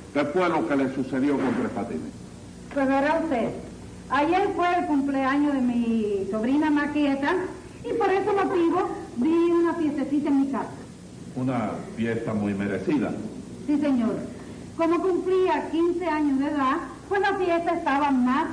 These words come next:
Speaker 2: que justificada.
Speaker 1: Bueno, ¿y qué tiene que ver la edad para que la fiesta esté o no esté justificada?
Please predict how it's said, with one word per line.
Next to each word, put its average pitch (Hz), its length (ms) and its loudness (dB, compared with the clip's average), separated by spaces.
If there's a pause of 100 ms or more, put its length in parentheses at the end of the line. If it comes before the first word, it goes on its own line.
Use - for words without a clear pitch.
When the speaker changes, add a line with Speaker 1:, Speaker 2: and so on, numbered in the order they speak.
Speaker 2:
que 359 100 0
justificada. 285 920 0 (360)
Speaker 1:
Bueno, - 180 -2 (1400)
¿y 113 340 2
qué 170 180 -2
tiene 233 300 0
que 196 80 -2
ver 170 440 0
la 131 240 2
edad 117 380 0
para 101 320 -2
que 110 160 -2
la 107 160 0
fiesta 151 400 -2
esté 214 520 -2
o - 100 0
no 147 160 0
esté 160 220 -2
justificada? 127 760 -2